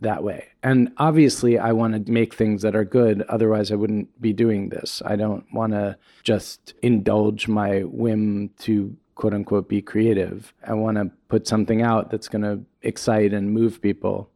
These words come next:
I mean, I'm also hoping that this project will inspire some people to similar projects of their own or to, you know, in various ways, kickstart their own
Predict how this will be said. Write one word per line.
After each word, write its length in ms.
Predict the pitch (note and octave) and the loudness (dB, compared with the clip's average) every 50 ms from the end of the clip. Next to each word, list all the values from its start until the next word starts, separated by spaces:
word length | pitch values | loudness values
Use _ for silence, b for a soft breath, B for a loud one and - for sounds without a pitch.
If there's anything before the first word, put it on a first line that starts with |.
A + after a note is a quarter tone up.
| _ _ - | _ _ 2
I 80 | C#3+ | 4
mean, 100 | D3 C3+ | 4 6
I'm 180 | B2 B2 B2+ C3 | 6 6 6 6
also 360 | C3+ C#3+ C3+ - - B2+ A#2 | 6 4 4 4 4 4 6
hoping 420 | A2+ A#2+ G#2+ - A#2 A2 A2 G#2+ | 6 4 4 4 4 4 4 2
that 260 | G2+ A2+ G#2+ - - A2+ | 2 2 0 0 0 2
this 220 | A#2+ A#2 - - | 2 2 2 0
project 640 | - - - G#2 G#2+ A2+ G#2+ A2 A2 G2+ - - - | -6 -6 -2 0 2 2 2 2 2 0 0 -2 -2
will 160 | G2+ G#2 G2+ | 0 0 0
inspire 640 | G2+ G#2 - - - A#2 A#2+ B2 A#2+ A2+ A2 G#2 G2 | 0 -2 -2 -2 0 0 2 2 4 4 2 2 0
some 320 | - - - G#2+ G#2 G#2 G2 | -2 -4 -4 -2 -2 -2 -2
people 460 | - G#2 G2 F#2 - G2 G2 F#2+ G2 | -2 -2 -2 -2 0 -2 0 -2 -2
to 400 | - - - - G#2 G2+ G2 F#2+ | -4 -6 -4 -2 0 0 0 -2
similar 420 | - - G#2+ G#2 G#2 G2+ G2 F#2 | -2 -2 -2 -2 0 0 0 -2
projects 480 | - - F#2+ F#2+ F#2+ - F#2+ F#2 - - | -2 -2 -2 -2 -2 -2 -4 -6 -4 -6
of 120 | F#2 - | -8 -4
their 180 | F#2+ F#2+ F#2+ - | -4 -2 0 2
own 300 | C#3 C3+ B2+ B2 A#2+ A2+ | 2 4 4 4 4 4
or 140 | G#2+ G2+ - | 2 0 -2
to, 360 | - - G#2 G2+ F#2+ F#2+ F2 | -2 0 0 2 2 0 0
you 140 | - A2 A2 | -2 -2 -4
know, 160 | G#2 F#2+ F#2+ | -4 -4 -4
in 160 | G2+ G2+ G2 | -6 -6 -4
various 420 | - G#2+ G#2 G2+ G2+ G#2 G2+ - | -2 0 2 2 2 2 0 -2
ways, 220 | - G2 F#2+ - - | -4 -4 -4 -4 -4
kickstart 580 | - A2+ G2+ - - - - G#2 G2 F2+ - | -2 -4 -2 -2 -4 -4 -2 0 0 0 -2
their 180 | - G2+ G2 - | -2 -2 -2 -2
own 420 | G2+ G#2+ G#2 G2+ G2 G2 F#2+ F#2+ | -2 -2 -2 -2 -2 -2 -4 -6